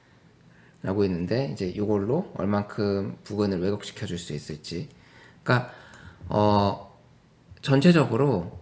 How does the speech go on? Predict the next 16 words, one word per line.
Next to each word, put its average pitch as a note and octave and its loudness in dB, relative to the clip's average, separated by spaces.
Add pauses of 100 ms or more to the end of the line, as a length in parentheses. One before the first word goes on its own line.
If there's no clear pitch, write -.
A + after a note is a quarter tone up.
(120)
이 A#2 4
하이트필드 C3 2
작업 A2 0
같은 A#2+ -2
경우에는 F#2 0
꼭 D3+ 0
이 G#2 2
어셋만 G2 0
그런 F2 -4
게 F2+ -2
아니라, F2 -4 (360)
하이트필드를 D3+ 2
생성하고 D3+ 2 (400)
점점 B2+ 4
가면서 A2 -2 (1080)
원하는, B2 4